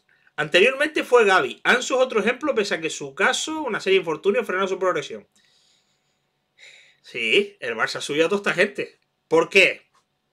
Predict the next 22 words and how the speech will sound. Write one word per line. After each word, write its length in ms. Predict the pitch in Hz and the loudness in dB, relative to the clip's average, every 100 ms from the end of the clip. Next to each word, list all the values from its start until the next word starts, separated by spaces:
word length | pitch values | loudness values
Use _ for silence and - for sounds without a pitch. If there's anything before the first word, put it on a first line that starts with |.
| _ _ _ _ - - - | _ _ _ _ -20 -18 -6
Porque 280 | 453 415 440 | -6 -2 -2
nosotros 440 | 403 453 466 427 | 2 2 2 2
apostamos 640 | 440 440 - 427 427 381 | 4 2 2 4 4 6
mucho 320 | 427 403 427 | 6 6 6
por 160 | 392 415 | 6 6
la 160 | 392 339 | 6 4
cant-, 280 | 320 - | 2 2
porque 340 | 226 277 269 277 | 6 6 8 8
no 140 | 311 | 8
tenéis 300 | 320 330 320 | 6 6 8
un 200 | 349 330 | 6 6
duro 240 | 339 339 339 | 8 8 8
para 140 | 330 | 6
fichar 260 | 320 330 339 | 6 6 8
a 60 | |
nadie. 440 | 311 320 320 247 - - | 8 8 6 4 0 -4
Que 100 | - | 6
el 100 | 277 | 6
verano 320 | 262 262 277 320 | 10 8 8 6
pasado 420 | 311 302 320 294 | 4 6 6 8
gastasteis 720 | 285 - 320 302 330 320 - _ _ | 4 4 4 6 6 4 2 _ _
tres 440 | - 320 381 403 | 4 8 8 8